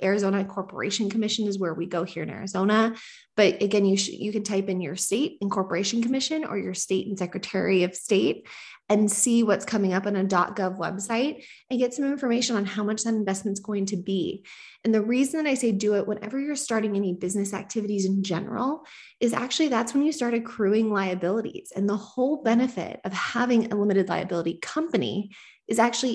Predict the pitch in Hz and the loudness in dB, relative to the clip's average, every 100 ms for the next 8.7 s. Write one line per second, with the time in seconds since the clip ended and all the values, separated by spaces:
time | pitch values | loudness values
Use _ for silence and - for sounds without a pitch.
0 | - 233 - - 226 208 240 311 311 214 | -2 -4 -4 -10 -6 -4 -2 -2 -2 -2
1 | 202 202 - 202 196 196 240 - - 226 | -2 -2 -2 -2 -2 -4 -4 -6 0 2
2 | 220 214 - - 214 - - 208 202 - | 2 -2 -8 -4 -4 -2 0 0 -2 -10
3 | - 214 - - 247 - 226 226 - 185 | -4 -4 -4 -4 -2 2 2 2 2 2
4 | - 202 196 - 208 202 202 175 156 233 | 2 -2 -2 4 6 6 6 4 2 0
5 | - - - - - - 214 190 - - | -2 -14 -20 -20 -6 2 4 4 0 -4
6 | 269 269 285 277 233 202 202 196 190 185 | 2 4 4 2 2 0 0 0 2 2
7 | 170 170 - 196 - - 233 233 220 214 | 0 -4 -4 -4 -2 0 0 -2 -4 -2
8 | 190 180 170 180 165 165 | -2 -2 -2 -2 -4 -6